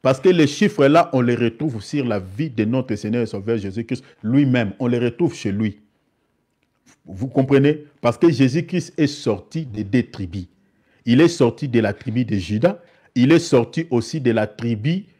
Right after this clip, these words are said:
de Lévi. Or, Judas, c'est le quatrième fils de Jacob. Lévi, c'est le troisième fils de Jacob. Quand vous faites quatre fois, fois trois, ça donne combien ? Ça donne douze.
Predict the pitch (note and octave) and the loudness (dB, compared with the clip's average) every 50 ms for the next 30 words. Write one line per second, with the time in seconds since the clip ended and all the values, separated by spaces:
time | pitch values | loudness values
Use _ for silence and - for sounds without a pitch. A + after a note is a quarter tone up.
0 | _ _ _ _ G#2 G2+ B2+ B2+ B2 B2+ C#3+ E3 F#3 F#3+ F3+ C#3+ G#2+ F2+ G2+ A2 | _ _ _ _ -6 0 2 2 2 4 4 4 6 6 6 4 2 -2 -6 -8
1 | F#2+ - _ _ _ _ _ _ _ _ _ _ _ _ _ _ _ _ - D#3+ | -8 -10 _ _ _ _ _ _ _ _ _ _ _ _ _ _ _ _ 4 6
2 | E3+ F3 F#3 E3+ C3 G#2 F#2+ E2+ F2 G2 C3+ C#3 C3+ C3+ C3 C3 B2+ B2+ B2 B2+ | 6 6 6 4 0 -4 -8 -8 -2 2 4 6 6 6 6 6 4 4 6 6
3 | C3+ E3+ G3+ A3+ - _ _ _ _ _ _ _ _ _ _ - C3 A#2 A2+ A#2+ | 6 6 4 2 -4 _ _ _ _ _ _ _ _ _ _ -4 -2 0 0 0
4 | A#2 - - E3 D3+ - - D#3 C#3 B2+ A2 G2+ - - C3+ B2 - - G2+ G#2 | 0 2 2 2 2 4 2 2 4 4 2 0 -2 -4 -6 -6 -4 -4 -4 -4
5 | G2+ F#2 - G2 G2 - _ C#3+ D#3+ G#3 A3 - - - _ _ _ _ _ - | -2 -2 -2 -4 -4 0 _ 4 4 4 4 0 -6 -16 _ _ _ _ _ -4
6 | A2+ A#2 B2 C#3 F3 G3+ A3 A3 F3+ - C#3 F3 F#3 F#3+ F#3 - _ _ _ _ | 0 2 4 6 8 8 8 8 6 4 2 -2 -2 -2 -6 -14 _ _ _ _
7 | - - C#3 C3+ C#3 C#3 C3+ C3+ C3+ - E3 E3+ F3 E3+ D#3+ E3+ E3+ D#3+ C#3+ B2 | -4 0 2 4 6 4 4 2 0 -2 2 4 4 6 6 4 2 2 2 0
8 | A#2 - - D#3 - - A#2+ A2 A2 G#2+ E2+ G#2 G2+ G2+ - - A#2+ A2 A2 - | 0 -2 -4 -6 -6 -4 -4 -2 -2 -2 0 -2 -4 -2 0 0 -2 -2 -2 -2
9 | - E3+ F#3 D3+ D3 C3 B2+ - E3+ E3 E3+ - - _ - E3 E3+ - - - | 0 0 0 2 0 0 2 4 4 4 4 0 -8 _ 0 0 0 0 -2 -6
10 | G#2+ G2 F2+ - _ _ _ _ _ _ - - A2+ G#2+ G#2+ G#2 F#2+ - - _ | -6 -6 -6 -8 _ _ _ _ _ _ -10 -4 0 0 0 0 -2 -6 -14 _
11 | _ _ _ _ _ _ _ _ - G2 F#2+ - - A2+ D#3 G#3+ A3+ - - - | _ _ _ _ _ _ _ _ -6 -6 -6 -4 0 0 0 0 0 -4 -10 -10
12 | G#2+ A2+ B2 C3 B2 A2 - G#2 G#2 G2+ G2+ - - _ _ _ _ B2 B2 D3+ | -8 -4 -2 -2 -2 -4 -4 -8 -6 -6 -8 -10 -12 _ _ _ _ -4 -2 -2
13 | D#3+ D3 C3 C#3+ E3+ E3 C#3 G2+ - - | -2 -2 -2 -4 -4 -4 -4 -6 -10 -18